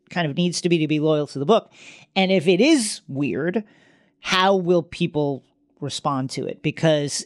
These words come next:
it is, in a lot of ways, not, you know, it gets compared to Star Wars because of the Space Empire shit.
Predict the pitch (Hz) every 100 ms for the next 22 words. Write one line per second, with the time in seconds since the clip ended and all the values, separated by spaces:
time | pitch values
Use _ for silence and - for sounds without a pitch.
0 | - 175 196 214 214 - - _ _ _
1 | 170 160 156 160 165 151 151 143 135 143
2 | 139 139 139 123 - _ _ _ _ _
3 | _ _ _ _ - 131 123 127 127 -
4 | 123 - 143 135 131 120 - 123 - -
5 | 117 113 107 - - - 131 - 127 123
6 | - - 127 - - - - - - 50
7 | 52 - - 53 50